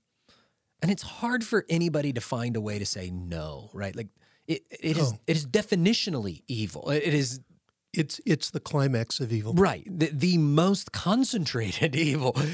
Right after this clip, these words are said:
Speaker 1: If there ever was a moment of
Speaker 2: It's the greatest evil that's ever taken place.
Speaker 1: Right. If there was ever a moment that we could say unequivocally, "Oh, yes, there was evil here," right? Someone sinless being treated as if they were the worst of all sinners.
Speaker 2: Yeah.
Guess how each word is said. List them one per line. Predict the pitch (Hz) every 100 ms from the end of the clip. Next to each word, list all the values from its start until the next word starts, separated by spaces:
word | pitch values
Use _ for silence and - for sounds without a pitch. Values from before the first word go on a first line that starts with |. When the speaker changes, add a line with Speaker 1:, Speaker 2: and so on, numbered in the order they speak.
| 151
Speaker 1:
If | 185
there | 214 202
ever | 214 240 240
was | 190 208
a | 175
moment | 151 - 180 185
of | 196
Speaker 2:
It's | 139
the | 156
greatest | 123 135 131 -
evil | 143 123
that's | 117 113 -
ever | 127 117
taken | - 123 107
place. | - 143 180 143 135
Speaker 1:
Right. | 113 - - - _ _ _ _ _ _ _ _
If | - 160
there | 175
was | 156 -
ever | 190 185 175
a | 135
moment | 107 78 76 - -
that | 143 123
we | 127
could | 120 107
say | - 120 101 92 -
unequivocally, | 160 156 - 113 101 80 76 -
"Oh, | 151 139
yes, | 101 71 - - -
there | 120
was | 101 -
evil | 156 120
here," | 95 92
right? | 113 110 _ _ _ _
Someone | - 131 104
sinless | 87 - 220 202 85 - - - _ _ _ -
being | 131 110
treated | - 190 208 120
as | - 123
if | 107 -
they | 123
were | 127 120
the | 127 135
worst | 113 131 165 156 - -
of | 147 139
all | 135 151
sinners. | 143 - 254 285 - - -
Speaker 2:
Yeah. | 160